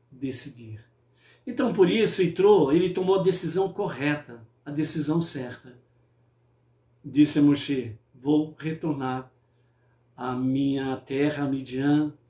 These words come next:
aos meus parentes que lá deixei, e o povo que eu enganei por tanto tempo, e vou levar essa luz da sabedoria, do conhecimento, do entendimento."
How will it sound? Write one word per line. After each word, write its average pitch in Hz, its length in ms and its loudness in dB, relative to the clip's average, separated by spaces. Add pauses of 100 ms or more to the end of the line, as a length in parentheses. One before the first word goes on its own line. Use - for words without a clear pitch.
(440)
aos 143 720 2
meus 156 300 4
parentes 151 460 0
que 139 100 -6
lá 135 160 -4
deixei, 156 720 -4 (480)
e 139 720 2
o 180 120 -6
povo 160 340 -2
que 165 80 -4
eu 156 60 2
enganei 151 320 4
por 151 160 -2
tanto 156 300 -6
tempo, 139 380 -8
e - 20 -4
vou 143 180 -2
levar 139 300 -2
essa 139 340 -4
luz - 680 -8 (500)
da 135 140 -10
sabedoria, 131 800 -2
do 131 140 -14
conhecimento, 127 880 -8
do 127 380 -8
entendimento." 123 1080 -16